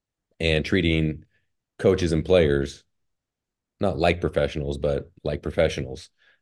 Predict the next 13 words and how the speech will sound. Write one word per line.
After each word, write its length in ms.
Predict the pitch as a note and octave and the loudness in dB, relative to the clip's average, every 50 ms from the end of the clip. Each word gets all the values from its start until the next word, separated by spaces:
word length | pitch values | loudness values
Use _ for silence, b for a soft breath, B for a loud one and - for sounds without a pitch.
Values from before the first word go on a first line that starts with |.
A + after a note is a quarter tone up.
| b _ - | b _ -10
uh, 300 | D2 D2 C#2+ C2+ C2 - | -10 -8 -8 -8 -8 -8
and 120 | - D#2 - | -6 -4 -2
getting 180 | F2 D#2+ D#2+ | -2 0 0
them 340 | D#2 D#2+ D#2 D2+ D2+ D2+ D2+ _ _ _ _ _ _ _ - | 0 0 0 0 -2 -4 -6 _ _ _ _ _ _ _ 0
all 160 | E2+ F2 F2+ | 0 0 0
the 60 | D#2+ | 0
tools 260 | - - F2+ E2+ D#2+ | -2 -2 -2 0 0
they 140 | D#2 E2 E2 | 0 -2 -2
need 360 | D#2+ D2+ D2 D2 C#2+ C2+ - | -2 -2 -4 -4 -6 -8 -12
to 460 | - - D2+ D2 C#2+ C#2+ C#2+ C#2 C2+ - _ _ _ _ _ _ _ _ _ _ _ _ _ | -10 -8 -6 -4 -4 -4 -4 -6 -10 -14 _ _ _ _ _ _ _ _ _ _ _ _ _
have 180 | - D#2+ C#2 C2+ | -6 -4 -2 -2
better 200 | D2+ D#2 - F2 | -2 0 -2 -2
players, 540 | - F2+ F2+ F2+ F#2 F2+ F2 F2 F2 - | 0 4 4 6 6 6 4 2 0 -4